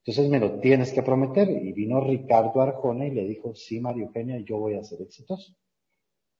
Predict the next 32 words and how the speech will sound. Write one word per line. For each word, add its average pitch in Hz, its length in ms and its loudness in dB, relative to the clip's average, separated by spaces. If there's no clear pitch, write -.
Ahí 90 300 -4
está, - 400 0
ya - 120 0
te 117 100 2
di 101 100 4
el 95 120 4
ejemplo. 151 280 -2
Entonces - 320 -8
yo, 120 280 4
"Ay, 139 240 0
qué 208 80 0
bonito, 185 400 -2
doña 165 200 0
María 98 200 -4
Eugenia, 139 340 0
qué 156 120 0
bueno 151 340 2
por 101 240 -2
él, 165 220 2
que 131 80 -8
no 123 100 -6
sé 127 140 -6
qué", 151 100 -2
pues 143 240 -8
sí, 117 140 -2
es 156 120 0
un 131 100 -4
gran 120 200 4
artista, 135 440 2
le 143 80 6
digo 127 120 4
yo, 143 140 2